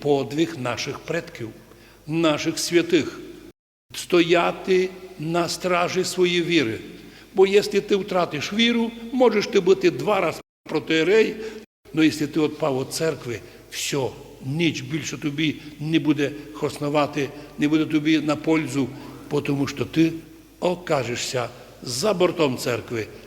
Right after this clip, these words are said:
за рамками церкви Христової.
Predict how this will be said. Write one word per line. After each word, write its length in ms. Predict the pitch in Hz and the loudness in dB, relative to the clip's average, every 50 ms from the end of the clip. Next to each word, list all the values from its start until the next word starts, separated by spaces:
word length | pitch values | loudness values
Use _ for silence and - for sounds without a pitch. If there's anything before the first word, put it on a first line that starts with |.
| - - - | -20 -14 -10
за 360 | 120 113 117 139 156 175 165 | -8 -4 -2 0 0 0 0
рамками 680 | 151 151 160 160 165 151 - - 147 147 151 147 131 - - - - - - - - | 0 0 0 0 -2 -4 -4 -4 -2 0 0 0 -2 -4 -8 -14 -16 -16 -18 -14 -8
церкви 600 | - - 131 120 120 117 - - 127 123 113 113 - - - - - | -4 0 0 0 0 -2 -6 -6 -4 -4 -4 -6 -8 -14 -20 -20 -18
Христової. 920 | - - - 175 180 - - - - - 127 110 101 104 107 107 107 113 - | -16 -8 -4 -4 -4 -2 -4 -6 -2 0 0 0 0 -2 -6 -6 -6 -8 -10